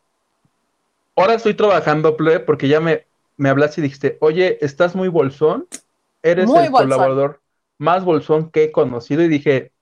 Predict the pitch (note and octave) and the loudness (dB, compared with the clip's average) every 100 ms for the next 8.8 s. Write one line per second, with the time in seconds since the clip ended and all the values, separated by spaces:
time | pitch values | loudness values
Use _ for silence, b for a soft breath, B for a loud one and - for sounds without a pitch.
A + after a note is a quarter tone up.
0 | _ _ _ D3 D#3+ F#3 F3 G3+ D4+ _ | _ _ _ -2 0 2 2 0 -2 _
1 | _ b b b - E3+ F3+ B3 B3+ A#3+ | _ b b b -2 0 2 0 0 0
2 | C4+ F#3+ E3+ G#3 G#3+ G#3+ G#3 - G3 G#3 | 0 0 2 2 2 0 -2 -2 -2 0
3 | G#3 D#3 C3+ C#3 F3 F3+ F#3+ F3+ E3 E3 | 2 2 0 0 -2 -2 -2 -2 0 -4
4 | - E3 E3 F3 G3+ G#3+ F#3 E3+ D3 D3 | 0 -2 0 -2 0 -2 -2 -4 -2 -2
5 | C#3 C#3+ C#3 C#3+ C#3 C#3 D#3+ - G3 A#3+ | 0 -2 -2 -2 -2 0 -2 0 -2 -2
6 | A3+ F3 C3+ B2+ C3 E3 - - D#4 D#4 | -6 -4 0 -2 -2 -4 -4 -6 -6 -2
7 | E4 E4+ F#4 A4+ C4 A#3+ C4+ C#4 C4+ F4+ | -4 -4 -10 -8 -10 -6 -2 0 0 -2
8 | - F4+ A3+ C#4 - - - | -6 0 2 0 -6 -20 -20